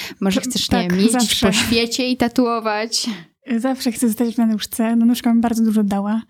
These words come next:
Speaker 2: Em, ale rzeczywiście chciałabym też jeździć na guest spoty. Bardzo. E, na przykład do Londynu, bo też pewnie będę często w Londynie w tym roku.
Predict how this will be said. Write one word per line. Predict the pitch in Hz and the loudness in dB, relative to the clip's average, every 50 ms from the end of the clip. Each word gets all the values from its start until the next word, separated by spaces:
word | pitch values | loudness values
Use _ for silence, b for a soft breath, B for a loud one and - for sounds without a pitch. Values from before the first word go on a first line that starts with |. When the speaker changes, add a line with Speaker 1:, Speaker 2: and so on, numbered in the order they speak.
| B B B B B B B B _ _ | B B B B B B B B _ _
Speaker 2:
Em, | - 247 247 233 233 220 220 220 220 220 214 214 214 214 226 247 - _ _ _ _ _ _ _ _ - | -8 -4 -2 -2 0 0 0 0 0 0 0 0 -2 -2 -4 -6 -8 _ _ _ _ _ _ _ _ -4
ale | - 240 240 262 | -2 0 2 2
rzeczywiście | 254 - - 269 262 262 262 - 262 | 0 -2 -2 0 0 0 0 -2 -4
chciałabym | - - - 254 254 240 247 247 | -4 -2 0 0 2 4 2 2
też | 240 - 240 - - | 2 0 0 0 0
jeździć | 240 220 233 233 226 - | 0 2 2 2 2 4
na | 240 226 | 4 4
guest | 214 226 220 - - | 4 2 0 0 -4
spoty. | - - - 214 202 - - 226 190 - _ _ - - 294 | -4 -4 -4 -4 -4 -4 -6 -6 -6 -8 _ _ -12 -8 -4
Bardzo. | 220 214 208 214 208 - 214 208 - _ B B B B B B B B B B B _ _ | -2 0 0 0 0 -2 -2 -2 -4 _ B B B B B B B B B B B _ _
E, | 277 240 220 214 214 | -4 -2 0 2 2
na | 220 247 247 | 2 2 0
przykład | - - 262 233 220 | 0 0 -2 0 0
do | 247 233 | 2 2
Londynu, | 233 233 226 214 214 214 208 214 208 208 | 4 4 4 4 4 2 2 2 0 0
bo | 214 214 196 | -2 -4 -4
też | - 214 - - - - - - - - | -2 -4 -4 -6 -12 -20 -20 -20 -10 -6
pewnie | 240 214 220 214 214 | -2 0 2 2 2
będę | 202 214 214 208 214 | 2 2 2 2 2
często | - - 208 196 190 - 196 | 0 0 -2 -2 -2 -2 -2
w | - | 0
Londynie | 208 202 202 202 202 202 | 0 2 2 2 0 0
w | 196 | 0
tym | - 220 208 | 0 0 0
roku. | 208 202 196 - - 220 | 2 0 -2 -4 -4 -4